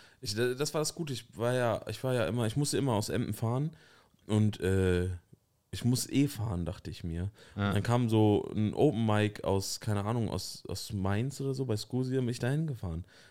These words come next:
Speaker 1: Da hab ich mich in die Regio gesetzt, bin sieben Stunden nach Mainz gefahren und halt
Speaker 2: neun
Speaker 1: über
Speaker 2: Euro
Speaker 1: Nacht
Speaker 2: Ticket,
Speaker 1: wieder, ja,
Speaker 2: ja.
Speaker 1: mit neun Euro und nachts halt wieder zurück. Aber dann dachte ich, geil, dann hast du vielleicht drei Leute in Mainz, die dich schon mal kennen.
Speaker 2: Ja.
Speaker 1: Und das sind auch vielleicht drei Leute, die zu deinem Solo irgendwann kommen. Und
Speaker 2: Stimmt,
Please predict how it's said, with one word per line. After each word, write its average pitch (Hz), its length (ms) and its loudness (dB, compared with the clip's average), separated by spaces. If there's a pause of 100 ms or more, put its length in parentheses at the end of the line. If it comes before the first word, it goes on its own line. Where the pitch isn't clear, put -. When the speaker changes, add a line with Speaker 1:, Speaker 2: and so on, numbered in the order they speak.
(120)
Speaker 1:
Da 98 80 0
hab 113 60 4
ich 120 60 4
mich 113 120 4
in 107 80 6
die 104 60 8
Regio 143 300 4
gesetzt, 147 380 0
bin 117 120 2
sieben 117 180 0
Stunden 117 260 -2
nach 113 140 2
Mainz 113 280 0
gefahren 147 460 -2
und 113 360 -4
halt 107 220 6
Speaker 2:
neun 107 120 10
Speaker 1:
über 113 100 8
Speaker 2:
Euro 107 80 10
Speaker 1:
Nacht 127 140 8
Speaker 2:
Ticket, - 300 2
Speaker 1:
wieder, 120 120 4
ja, - 20 4
Speaker 2:
ja. 98 80 6
Speaker 1:
mit 107 80 6
neun 120 160 4
Euro 123 180 2 (240)
und 117 120 0
nachts 113 260 0
halt 117 160 2
wieder 117 180 -2
zurück. 143 380 -2 (360)
Aber 117 140 4
dann 120 120 6
dachte 120 220 2
ich, 110 120 0
geil, 135 380 2
dann 104 160 0
hast 131 180 0
du 127 40 -8
vielleicht 117 280 -2
drei 127 140 2
Leute 127 340 0
in 113 80 -2
Mainz, 135 280 -2
die 120 80 -6
dich 113 140 -2
schon 117 120 -2
mal 107 120 0
kennen. 127 360 -2 (160)
Speaker 2:
Ja. 101 160 4
Speaker 1:
Und 110 60 0
das 117 140 4
sind 135 140 -2
auch 107 140 -2
vielleicht 113 360 0
drei 120 140 0
Leute, 127 280 0
die 113 80 -6
zu 110 140 -2
deinem 107 140 4
Solo 143 280 2
irgendwann 95 280 -2
kommen. 104 280 0
Und 101 100 0
Speaker 2:
Stimmt, 101 100 0